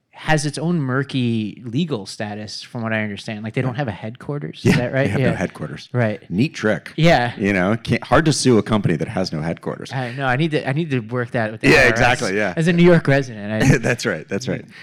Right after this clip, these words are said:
Speaker 2: Um, well, I think that, so, so to put this in context in terms of how small the actual market is, in terms of the people that really matter, um, I think Sam's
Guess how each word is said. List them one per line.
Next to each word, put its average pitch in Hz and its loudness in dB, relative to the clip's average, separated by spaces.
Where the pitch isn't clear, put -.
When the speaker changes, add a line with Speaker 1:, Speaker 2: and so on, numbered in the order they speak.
Speaker 2:
Um, 98 2
well, 147 4
I 160 4
think 208 -2
that, - -2
so, 135 0
so 110 -4
to 127 -6
put 160 -8
this - -6
in - -4
context - -4
in 76 -6
terms 80 -4
of 78 -8
how 73 -8
small 73 -8
the 139 -10
actual - -12
market 73 -14
is, - -16
in - -14
terms 73 -14
of 71 -16
the 67 -16
people 76 -12
that 69 -12
really 71 -12
matter, - -14
um, 71 -6
I 92 -6
think 131 -2
Sam's 95 -2